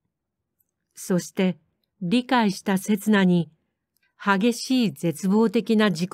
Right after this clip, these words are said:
嫌悪に打ちのめされ、神経発作を起こして泣き叫んだ。屏風を隔てて寝ていた松尾が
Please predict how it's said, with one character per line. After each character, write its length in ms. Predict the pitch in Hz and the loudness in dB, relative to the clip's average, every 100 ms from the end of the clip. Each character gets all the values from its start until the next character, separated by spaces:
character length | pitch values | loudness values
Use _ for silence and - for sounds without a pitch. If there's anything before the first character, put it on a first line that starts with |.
| 240 | 0
嫌 260 | 247 254 233 | 2 2 4
悪 80 | 196 | 4
に 140 | 185 | 4
打 100 | 160 | 2
ち 160 | 147 185 | 0 2
の 100 | 196 | 4
め 120 | 196 | 4
さ 180 | 185 180 | 2 2
れ、 220 | 175 143 _ _ _ _ _ _ _ - | 2 -2 _ _ _ _ _ _ _ -8
神 220 | - 240 240 | 0 2 2
経 220 | 262 247 | 2 0
発 260 | 233 247 | 0 -2
作 220 | - 214 175 | 0 2 4
を 160 | 175 | 2
起 60 | 147 | 2
こ 120 | 220 | 0
し 80 | 202 | 0
て 140 | 185 | -2
泣 240 | 151 151 - | -2 -4 -2
き 40 | |
叫 280 | 196 202 190 | -2 2 2
ん 80 | 147 | 2
だ。 260 | 143 131 _ _ _ _ _ _ _ _ _ _ _ _ _ _ _ _ _ _ _ _ _ _ _ _ _ - | -2 -8 _ _ _ _ _ _ _ _ _ _ _ _ _ _ _ _ _ _ _ _ _ _ _ _ _ -12
屏 360 | 147 170 202 208 | -2 0 2 2
風 160 | 220 | 2
を 120 | 214 | 2
隔 340 | 190 190 190 226 | 2 0 0 0
て 140 | 220 | -2
て 140 | 202 175 | 0 2
寝 140 | 175 | 2
て 140 | 190 | 2
い 100 | 208 | 0
た 140 | 202 202 | 2 2
松 340 | 190 190 208 | 2 0 0
尾 120 | 190 | 2
が 240 | 185 185 | 2 2